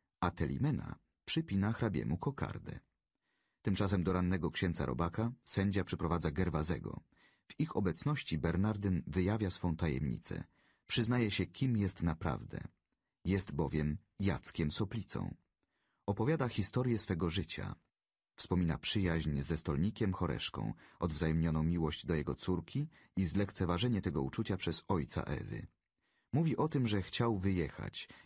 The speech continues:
i o tym, jak stolnik kpił sobie z niego, pytając o zaręczyny córki. Opowiada o swojej żonie,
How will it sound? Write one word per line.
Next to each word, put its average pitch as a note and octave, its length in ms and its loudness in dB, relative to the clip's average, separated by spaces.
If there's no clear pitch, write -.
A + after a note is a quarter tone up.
i F2+ 120 -2
o G2 120 2
tym, F2+ 160 2
jak E2 220 0
stolnik F#2 580 0
kpił G#2+ 460 0
sobie C2 280 -2
z - 80 -4
niego, F2+ 240 2
pytając D#2+ 520 0
o E2+ 60 -2
zaręczyny D#2+ 480 0
córki. - 480 -4
Opowiada A2 400 2
o F#2+ 80 2
swojej F2+ 340 2
żonie, C2 400 0